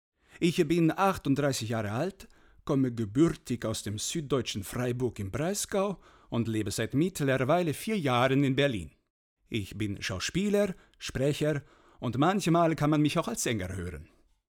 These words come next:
Auch wenn meine Mutter fest behauptet, dass wir italienische Vorfahren haben würden, kann ich leider nur ein paar Brocken Italiano. Das hindert mich aber nicht daran, trotzdem halbwegs authentisch wie ein echter Italiener klingen zu können.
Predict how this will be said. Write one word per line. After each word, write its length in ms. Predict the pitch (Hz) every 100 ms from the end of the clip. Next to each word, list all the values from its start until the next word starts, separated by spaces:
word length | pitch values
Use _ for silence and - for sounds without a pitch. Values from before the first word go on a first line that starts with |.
| _ _ - _
Auch 600 | - 170 180 180 - 165
wenn 140 | 151 165
meine 240 | 156 147
Mutter 300 | 165 208 165
fest 360 | 117 170 - 123
behauptet, 540 | 117 170 175 127 117
dass 160 | 120 131
wir 100 | 127
italienische 640 | 156 131 123 131 113 110
Vorfahren 600 | 110 110 180 185 123 113
haben 280 | 123 120 123
würden, 420 | 147 147 156 165 - - - - _
kann 180 | - 220
ich 140 | 185
leider 260 | 170 185 170
nur 180 | 180 220
ein 120 | 185
paar 200 | 160 160
Brocken 480 | 131 113 101 - 95
Italiano. 640 | 85 101 101 101 98 82 - _ - - -
Das 320 | 156 190 156
hindert 440 | 165 196 170 147
mich 200 | 170 156
aber 120 | 139 143
nicht 320 | 202 240 -
daran, 320 | 160 151 127
trotzdem 540 | 139 120 - 135 110
halbwegs 420 | 156 180 180 127 -
authentisch 540 | 117 160 160 120 117
wie 60 | 113
ein 60 |
echter 260 | 120 143 117
Italiener 500 | 104 123 117 127 131
klingen 420 | - 208 170 104
zu 140 | -
können. 400 | - 92 90 85